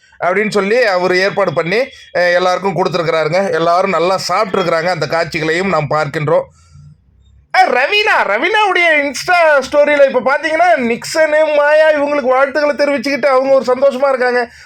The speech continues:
மணிக்கும் ரவீனாவுக்கும் என்னாச்சு? அது வேற நம்ம கஷ்டமாச்சே. பா-, பாவம்ப்பா, செல்லம், செல்லம், செல்லம்னு இருந்தாங்களே.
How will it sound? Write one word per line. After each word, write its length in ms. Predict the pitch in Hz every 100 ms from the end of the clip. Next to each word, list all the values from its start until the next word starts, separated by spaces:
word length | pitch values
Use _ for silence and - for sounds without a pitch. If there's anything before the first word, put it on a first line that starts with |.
| -
மணிக்கும் 1160 | 269 320 359 240 359 339 302 277 254 247 240 233
ரவீனாவுக்கும் 480 | 262 294 285 277
என்னாச்சு? 400 | 262 294 269 254 285 320 - _ _ _ -
அது 240 | 226 285
வேற 160 | 311 320
நம்ம 180 | 294
கஷ்டமாச்சே. 560 | 247 240 247 269 220 233 226
பா-, 160 | 226 220
பாவம்ப்பா, 460 | 233 254 233 220 156
செல்லம், 320 | 208 240 240
செல்லம், 360 | 226 240 247 233
செல்லம்னு 420 | 226 247 254 233
இருந்தாங்களே. 560 | 226 233 214 208 202